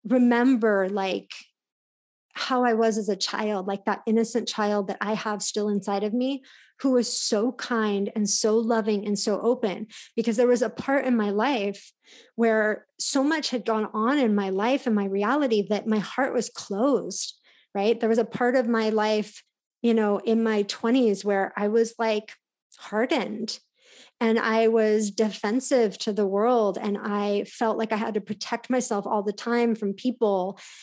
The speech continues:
which meant that I closed up my heart space. When I have a massive capacity to love and be loved, when I have such an ability and to care about people. And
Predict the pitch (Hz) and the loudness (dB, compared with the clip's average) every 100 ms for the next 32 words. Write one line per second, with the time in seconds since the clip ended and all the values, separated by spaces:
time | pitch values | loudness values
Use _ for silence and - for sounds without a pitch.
0 | - - 240 - 247 240 247 - 208 233 | -16 -2 -2 0 0 0 -2 -4 -4 -2
1 | 254 226 233 226 220 233 - _ _ - | -2 0 2 4 4 2 -6 _ _ -2
2 | 262 240 247 - 240 220 269 - - 208 | 2 2 2 0 0 0 -2 -4 -10 -10
3 | 202 - - _ _ _ - _ 220 240 | -8 -8 -8 _ _ _ -20 _ 2 2
4 | 247 240 240 226 247 226 214 - _ _ | 2 2 0 0 0 0 -2 -6 _ _
5 | _ 254 247 247 254 - 269 - 208 190 | _ 4 6 4 2 0 0 2 0 -2
6 | 196 208 - 240 233 220 202 202 196 233 | -8 -10 -4 -4 0 0 0 -2 -4 -2
7 | 208 208 208 196 190 214 202 202 220 226 | 0 2 2 0 0 0 2 2 2 2
8 | 190 185 208 208 208 202 226 214 - - | 0 -2 -4 -2 -2 0 -2 -2 -6 -2
9 | 240 220 - 233 226 202 214 220 202 196 | -2 -2 -2 0 0 2 2 2 2 0
10 | 196 - - - _ _ _ _ 240 240 | -2 -8 -20 -20 _ _ _ _ 0 2
11 | 220 214 - - 233 - 226 240 233 208 | 2 0 -2 -4 -4 -2 0 2 2 -2
12 | - 220 202 - 233 226 | -4 -2 -4 -2 0 0